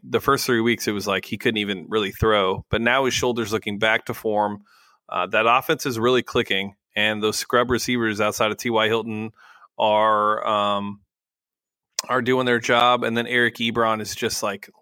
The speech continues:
tearing people up. And that's what was come-, I mean, that's what was expected of Ebron when he was drafted by Detroit. Just didn't work out. And now we're seeing, like, that size athletic freak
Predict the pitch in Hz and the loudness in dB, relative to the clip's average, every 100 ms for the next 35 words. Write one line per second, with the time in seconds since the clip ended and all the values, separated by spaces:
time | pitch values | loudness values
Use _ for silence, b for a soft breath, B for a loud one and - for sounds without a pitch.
0 | _ _ _ _ - 127 117 107 98 - | _ _ _ _ 0 2 2 -2 -4 -4
1 | 113 104 107 107 104 104 101 b b b | -4 -2 0 2 0 -2 -12 b b b
2 | b - 135 - 151 139 139 127 - 135 | b -2 0 2 0 0 -4 -4 0 0
3 | 127 120 - 131 127 127 131 - 127 113 | 0 -4 0 2 4 2 2 2 0 2
4 | 113 101 98 - 117 113 107 117 113 110 | 0 -2 0 0 2 -2 -2 0 2 2
5 | 110 104 107 117 110 117 107 104 104 - | 0 -4 -2 0 0 2 0 0 0 2
6 | 131 127 - 113 - 123 110 113 110 113 | 2 0 -4 -4 -2 -4 0 0 2 2
7 | 110 110 113 117 110 - 110 107 101 - | 0 0 0 0 -2 -2 -2 -2 -4 -4
8 | 101 - 120 113 110 104 - 113 - - | -4 0 2 2 0 -2 -2 -2 -4 -8
9 | 123 113 110 - | -2 -2 -2 -6